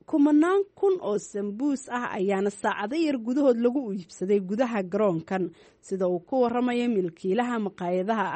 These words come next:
Afra Deli Cabdiraxmaan Kaahin, oo ka warramaya sida uu sambuusku u noqday mid soo jiita dadkii iibsaday. Sidoo kalena warbaahinta qaar ayaa ilaa iyo Sabtidiiba hadal hayay sambuuska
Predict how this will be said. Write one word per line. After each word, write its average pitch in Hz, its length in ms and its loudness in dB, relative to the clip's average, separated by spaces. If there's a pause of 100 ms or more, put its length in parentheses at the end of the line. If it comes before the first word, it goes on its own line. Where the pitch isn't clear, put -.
Afra 202 300 -6
Deli 240 420 2
Cabdiraxmaan 220 720 0
Kaahin, 247 480 -4 (360)
oo 190 120 -2
ka 247 160 0
warramaya 220 520 2
sida 226 300 -4
uu 196 120 -2
sambuusku 214 600 -2
u 277 100 0
noqday 170 420 -2 (340)
mid 294 160 0
soo 302 340 0
jiita 269 340 2
dadkii 262 520 0
iibsaday. 185 500 0
Sidoo 262 440 0
kalena 226 320 -2
warbaahinta 214 680 0 (140)
qaar 202 240 0 (340)
ayaa 190 300 0
ilaa 202 400 0
iyo 226 160 -4
Sabtidiiba 214 600 -2
hadal 226 360 2
hayay 170 320 -8
sambuuska 220 800 -2